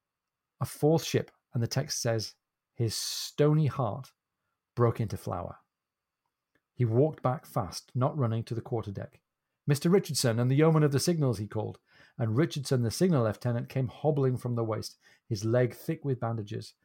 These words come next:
Titus, the yeoman, followed him, racing aft from the heads. Well, I, I,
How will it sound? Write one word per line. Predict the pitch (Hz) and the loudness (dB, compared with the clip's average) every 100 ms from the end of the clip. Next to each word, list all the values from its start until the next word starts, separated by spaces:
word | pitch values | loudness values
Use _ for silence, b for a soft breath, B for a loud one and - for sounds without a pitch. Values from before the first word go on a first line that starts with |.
| _ _ - | _ _ -2
Titus, | 143 143 151 | 0 2 0
the | - | 0
yeoman, | 127 123 127 120 | 2 2 2 0
followed | - 135 127 | 2 4 4
him, | 110 110 | 0 2
racing | 139 147 131 | 0 0 -2
aft | 120 - | -4 -4
from | 131 | -6
the | 120 | -4
heads. | 104 113 107 - _ _ _ _ _ - | -4 -6 -10 -20 _ _ _ _ _ 4
Well, | 170 | 4
I, | - 143 | 4 0
I, | 151 | 0